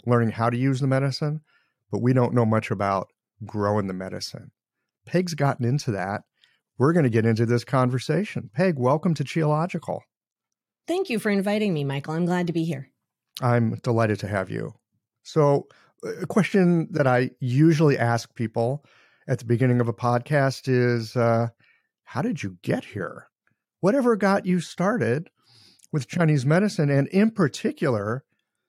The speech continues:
Speaker 1: I mean, life is busy and complicated enough. Why would you get into growing herbs?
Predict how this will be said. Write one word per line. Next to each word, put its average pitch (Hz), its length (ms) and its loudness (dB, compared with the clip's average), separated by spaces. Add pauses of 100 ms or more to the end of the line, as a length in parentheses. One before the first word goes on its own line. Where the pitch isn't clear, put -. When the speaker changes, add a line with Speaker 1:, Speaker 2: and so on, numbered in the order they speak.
(340)
Speaker 1:
I 147 60 -6
mean, 127 120 2
life 147 260 0
is 123 100 -2
busy 127 280 0
and 107 100 0
complicated 120 600 0
enough. 117 460 -4 (360)
Why - 180 -8
would 151 160 2
you 156 80 -2
get 156 140 2
into 151 140 4
growing 143 300 4
herbs? 185 520 0